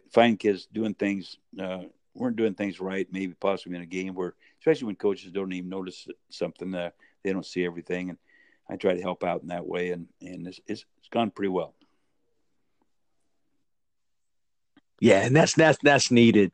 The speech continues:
Speaker 2: I mean, we need more. And in our program, we really, we talk a lot about, um, culture and the core values. We talk a lot about body language on,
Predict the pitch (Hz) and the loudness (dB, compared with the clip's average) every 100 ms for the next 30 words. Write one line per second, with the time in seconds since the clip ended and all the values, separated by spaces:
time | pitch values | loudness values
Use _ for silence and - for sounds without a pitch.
0 | _ 117 120 110 147 143 123 117 110 113 | _ 4 6 6 8 8 8 8 10 10
1 | 113 113 123 127 113 123 123 127 120 110 | 10 10 8 8 8 6 6 6 6 8
2 | 110 110 110 120 117 117 113 110 104 _ | 6 6 8 8 10 10 10 8 6 _
3 | - _ _ _ _ 117 123 - 113 110 | -20 _ _ _ _ 4 6 6 4 8
4 | 107 107 110 101 107 104 101 - - 101 | 8 8 8 8 8 6 4 2 4 6
5 | 101 101 98 98 - _ _ _ _ _ | 6 4 2 -2 -10 _ _ _ _ _
6 | - - 120 - 120 110 110 - 101 101 | -2 4 4 6 6 8 6 4 -2 0
7 | - 120 110 110 113 113 113 156 143 117 | 4 6 6 6 6 8 6 6 6 8
8 | 113 117 113 113 95 117 113 120 110 117 | 8 8 8 6 6 6 8 6 6 4
9 | 110 110 110 98 - _ _ _ _ - | 4 6 6 4 -8 _ _ _ _ 2
10 | 107 107 104 107 104 101 | 6 6 6 6 4 0